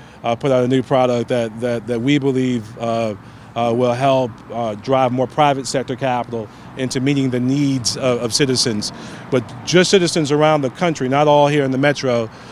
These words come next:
who are on the waiting list, uh, for, for some type of, of public housing or publicly assisted housing. We're talking about, about tens of thousands of individuals just wanting to be here in this region. So the, the, the, uh, challenges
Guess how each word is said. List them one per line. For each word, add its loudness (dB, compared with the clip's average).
who 4
are 6
on 4
the 2
waiting 4
list, -4
uh, -2
for, -2
for -6
some -4
type 0
of, -4
of 0
public 4
housing 2
or -2
publicly -2
assisted 0
housing. -2
We're -4
talking 2
about, 2
about -4
tens 0
of -6
thousands -2
of -4
individuals -6
just 0
wanting 0
to 0
be 0
here 0
in -2
this -2
region. -10
So 2
the, -2
the, -2
the, -8
uh, -8
challenges -4